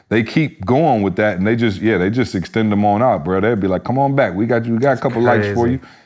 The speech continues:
Speaker 1: And so, yeah, they do that purposely. So if you're out there, you're being brainwashed, um, if you wanna stop it, I don't know how, but go seek help,
Speaker 2: So,
Speaker 1: 'cause
Speaker 2: so
Speaker 1: it, it
Speaker 2: I'm
Speaker 1: is.
Speaker 2: tripping, and I'm tripping. I don't even know where we're going with the podcast no more, but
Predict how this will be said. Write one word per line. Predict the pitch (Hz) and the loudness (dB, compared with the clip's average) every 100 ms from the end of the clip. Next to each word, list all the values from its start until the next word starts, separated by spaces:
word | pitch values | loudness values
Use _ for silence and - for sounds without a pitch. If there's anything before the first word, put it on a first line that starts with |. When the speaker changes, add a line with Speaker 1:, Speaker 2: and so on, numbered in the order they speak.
| _ | _
Speaker 1:
And | 98 90 | -6 -2
so, | 117 101 92 | 0 0 2
yeah, | 120 104 | 2 2
they | 104 | 2
do | 113 | 2
that | 117 104 107 | 0 0 -2
purposely. | 117 110 87 90 | -2 0 -2 -2
So | 87 98 82 - - | -2 -2 -2 -6 -12
if | - 87 | -6 -2
you're | 101 107 | 2 2
out | 123 - | 0 0
there, | 107 98 | -2 0
you're | 95 | 0
being | 92 107 95 | 0 0 0
brainwashed, | 85 120 117 98 95 92 85 - _ _ _ - | 0 0 0 0 0 0 -4 -12 _ _ _ -8
um, | 87 92 87 85 80 - | -2 0 0 -2 -4 -8
if | 80 | -6
you | 90 | -2
wanna | 92 113 101 | 0 0 -2
stop | - 123 120 90 | 0 0 2 -2
it, | 85 | -2
I | 92 107 | 0 0
don't | 101 | 0
know | 92 | -2
how, | 87 117 92 | 0 2 2
but | 78 82 - - _ _ | -2 -8 -8 -16 _ _
go | 98 101 | -4 -2
seek | - 107 | 0 0
help, | 110 110 92 | 0 -2 -4
Speaker 2:
So, | - 180 | -2 0
Speaker 1:
'cause | 85 82 | 0 0
Speaker 2:
so | 92 | 0
Speaker 1:
it, | 208 | 0
it | - | 0
Speaker 2:
I'm | 208 208 | 2 2
Speaker 1:
is. | 196 | 2
Speaker 2:
tripping, | 90 214 226 202 165 | 2 2 0 -2 0
and | 175 | 0
I'm | 175 | -2
tripping. | - 202 190 156 | 0 -2 0 0
I | 175 | 0
don't | 185 | -2
even | 143 | 0
know | 135 | 0
where | 135 | 0
we're | 131 | 0
going | 131 120 | -2 -2
with | 110 | -4
the | 113 | -2
podcast | 113 113 110 101 104 | -2 0 0 0 -2
no | 101 | -6
more, | 95 98 | -2 -2
but | 98 104 | 0 -4